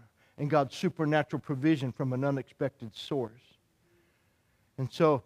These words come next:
the man of God came and said, "Hey, this is what you're gonna do. You're, you're gonna bring me a drink of water, then you're gonna cook me a cake first, and I declare to you the flour and the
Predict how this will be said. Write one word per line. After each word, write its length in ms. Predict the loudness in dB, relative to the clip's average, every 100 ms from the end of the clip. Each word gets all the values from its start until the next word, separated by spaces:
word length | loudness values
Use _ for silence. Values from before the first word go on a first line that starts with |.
| 0
the 80 |
man 240 | 4 6 4
of 100 | 4
God 280 | 4 4 2
came 200 | 0 0
and 80 |
said, 140 | 0 0
"Hey, 140 | 0
this 240 | 0 -2 -2
is 120 | -4
what 200 | -4 -4
you're 80 | -2
gonna 240 | -2 -2
do. 260 | 2 2 0 -8 _ -2
You're, 140 | 0
you're 140 | 2 0
gonna 140 | 0
bring 240 | 2 2
me 100 | 2
a 40 | 2
drink 240 | 0 -2
of 60 | 0
water, 200 | 2 2
then 200 | 0 0
you're 100 | 0
gonna 80 | -2
cook 300 | -4 -4 -2
me 100 | -4
a 40 |
cake 340 | 0 0 0
first, 280 | -4 -6 -6 -8 -12
and 160 | -2 0
I 60 | 0
declare 440 | -2 0 2 2
to 160 | 0 0
you 160 | 0 0 _ -10
the 100 | -8
flour 480 | 2 6 8 8 2
and 180 | 0
the 80 | 0